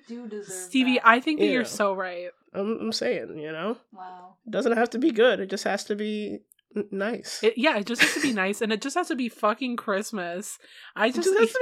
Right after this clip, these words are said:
Speaker 3: be fucking Christmas.
Speaker 2: Yeah.
Speaker 3: I'm saying. <laughs>
Speaker 2: I, yeah, I just need the most Christmas you can fit into a movie.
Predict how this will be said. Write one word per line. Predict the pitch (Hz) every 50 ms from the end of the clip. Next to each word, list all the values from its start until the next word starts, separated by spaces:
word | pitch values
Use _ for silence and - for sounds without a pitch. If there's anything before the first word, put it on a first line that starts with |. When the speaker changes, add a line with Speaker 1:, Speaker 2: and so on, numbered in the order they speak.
| 508
Speaker 3:
be | 539 -
fucking | - - - - 240 247 - 277 254 -
Christmas. | - - 240 220 208 202 - 208 190 - 302 302 -
Speaker 2:
Yeah. | 277 269 247
Speaker 3:
I'm | 277 294 330 392 359
saying. | - - - - 226 220 214 196 180 196 -
<laughs> | - - - - - -
Speaker 2:
I, | 208 226 247 262 262 233
yeah, | 220 254 240 220 -
I | 208 240
just | 240 311 302 - -
need | 339 320 311
the | 277
most | 247 220 202 190 190 196 208 -
Christmas | - - 202 190 190 - 196 175 175 -
you | 196 180
can | 196 185 185
fit | - - 190 -
into | 190 185 180 175 175
a |
movie. | 170 175 175 175 170 170 165 170 170 170 185 185